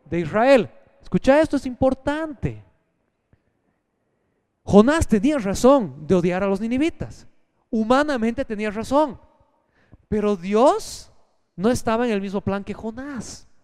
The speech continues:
Porque Dios quería tener compasión de Nínive, así como la tuvo de Israel. Y nosotros, pregunta,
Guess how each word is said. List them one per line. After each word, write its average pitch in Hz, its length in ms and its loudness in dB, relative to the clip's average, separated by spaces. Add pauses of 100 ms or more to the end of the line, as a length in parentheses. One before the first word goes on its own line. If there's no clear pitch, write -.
(800)
Porque 202 280 2
Dios 269 280 8
quería 240 280 0
tener 226 300 0
compasión 196 640 -2
de 175 160 -2
Nínive, 339 520 2 (380)
así 165 340 0
como 175 320 -6
la 160 140 -6
tuvo - 1120 4 (120)
de 139 120 -2
Israel. 208 680 -2 (1400)
Y 214 140 -2
nosotros, 330 720 2
pregunta, 226 680 4